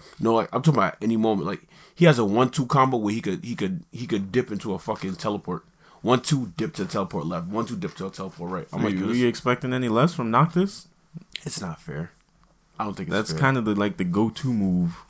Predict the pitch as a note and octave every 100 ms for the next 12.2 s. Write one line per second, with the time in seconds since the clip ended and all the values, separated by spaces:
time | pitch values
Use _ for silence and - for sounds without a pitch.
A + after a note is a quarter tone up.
0 | _ _ - - A2 A2+ G#2 G2+ - G2+
1 | F#2 F#2 G#2+ G2+ G2+ B2+ - E3+ B2 G#2
2 | A#2 B2+ - - - - G#2+ - G#2 G2+
3 | G2+ G2 F#2+ F2 - G2 - G2+ E2+ A2
4 | A2+ B2 - G#2+ - A2 A2+ B2+ C#3+ A2+
5 | G2+ F#2 E2+ - E2+ - F2 A2+ G#2+ F2+
6 | A#2+ A2 G2 G#2 F#2 F2+ F#2+ F2+ F2 G2+
7 | A#2 B2+ B2+ F#2+ E2+ A2 D3+ G3 A#2+ -
8 | D3+ B2+ D#2+ F#2 - A2 G#2+ G#2+ C#3+ C3+
9 | G2+ - _ _ _ B2+ B2+ A2 F#2+ -
10 | G2+ - - G2+ G#2 A2 G#2+ G#2 C3+ D3
11 | A#2 - G2+ D#3+ - G#2 G2 G2 F3+ B2
12 | G2 F#2+